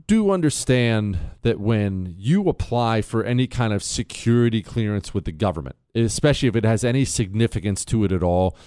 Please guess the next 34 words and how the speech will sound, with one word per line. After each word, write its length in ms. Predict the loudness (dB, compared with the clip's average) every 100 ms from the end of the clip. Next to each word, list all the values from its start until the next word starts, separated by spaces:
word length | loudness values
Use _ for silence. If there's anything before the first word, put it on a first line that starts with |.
| -20 _ _
you 160 | 0 2
understand 400 | 2 0 0 0
that 160 | 0
they 140 | 2 2
will 200 | 2 0
interview, 720 | 0 0 0 0 2 2 2 -2 -8 _ _ _ _ _ _ _
like, 180 | -2 -2
your 80 | -4
high 200 | -2 -2
school 340 | -2 -2 -2
teachers. 580 | 0 -2 -2 -4 -10 -16 _ _ _ _ _ _ _ _ _ _ _ _ _
They 120 | 6
will 180 | 6 4
interview 360 | 2 2 2
your 160 | 2 0
friends. 300 | 2 0 0 -2
I've 240 | -2 0
been 200 | 2 2
interviewed 640 | 2 0 0 2 2 0 0
on 120 | -2
behalf 520 | -2 -4 -2 0 0
of 100 | -4
one 140 | -2 0
of 60 |
my 120 | 0 -2
friends 360 | 0 -2 -2
before 400 | -6 -4 0 2
who 120 | 4
was 160 | 2 0
applying 380 | -2 -2 0 -2
for 160 | -2
a 40 | -2
security 480 | -2 -2 0 0 0
clearance, 480 | -2 -2 -4 -8